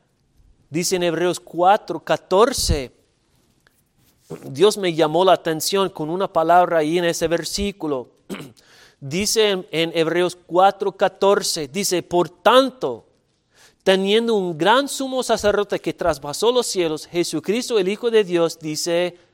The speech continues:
"retengamos, retengamos nuestra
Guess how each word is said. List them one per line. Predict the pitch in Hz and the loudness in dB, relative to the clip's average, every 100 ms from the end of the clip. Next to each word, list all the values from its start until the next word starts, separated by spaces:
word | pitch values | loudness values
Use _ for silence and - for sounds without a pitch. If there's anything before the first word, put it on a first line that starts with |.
| _ _ _ - | _ _ _ -16
"retengamos, | 131 175 175 - 165 151 143 175 208 127 98 - - - - _ _ _ _ _ _ _ _ _ _ _ _ | -4 -2 -2 -2 -4 -2 0 0 0 -8 -18 -20 -20 -20 -20 _ _ _ _ _ _ _ _ _ _ _ _
retengamos | 120 175 - 165 151 143 202 277 254 233 - - | -6 -6 -4 -4 0 4 4 4 0 -4 -8 -14
nuestra | 143 160 180 202 - 202 208 | -6 -2 -2 -4 -6 -6 -6